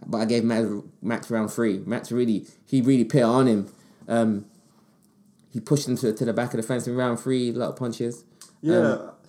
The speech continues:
Speaker 2: I think, um, I, I think what surprised me was Poirier was just so relaxed, considering that he's in there against, um, a champion. Yeah, obviously a champion at one four five, but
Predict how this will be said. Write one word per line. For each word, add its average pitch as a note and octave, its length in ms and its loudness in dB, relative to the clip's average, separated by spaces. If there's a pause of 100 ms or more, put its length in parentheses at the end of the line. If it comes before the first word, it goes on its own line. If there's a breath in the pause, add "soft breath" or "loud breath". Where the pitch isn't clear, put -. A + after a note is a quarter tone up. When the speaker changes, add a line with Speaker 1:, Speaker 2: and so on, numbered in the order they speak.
(240 soft breath)
Speaker 2:
I A2 40 -8
think, G3+ 260 -2
um, D3 640 0 (1040)
I, C3+ 120 -2
I - 40 0
think F#3 160 2
what F3+ 120 4
surprised D#3+ 380 0
me D#3 220 4
was A#2 340 0 (280)
Poirier F3+ 400 -2
was A#2+ 240 -4
just B2 240 -10
so C#3+ 120 2
relaxed, B2 480 0
considering D#3 500 4
that B2 220 0 (440 loud breath)
he's A#2+ 160 -2
in D3+ 140 4
there A#2+ 140 4
against, A2 540 2
um, G2 600 2
a - 40 -6
champion. A2 440 -4
Yeah, F2 180 -2
obviously F#2+ 320 -4
a - 20 0
champion F#2+ 340 -4
at E2+ 60 -2
one F#2 200 -4
four F2 160 -6
five, D#2+ 520 -2
but E2 300 0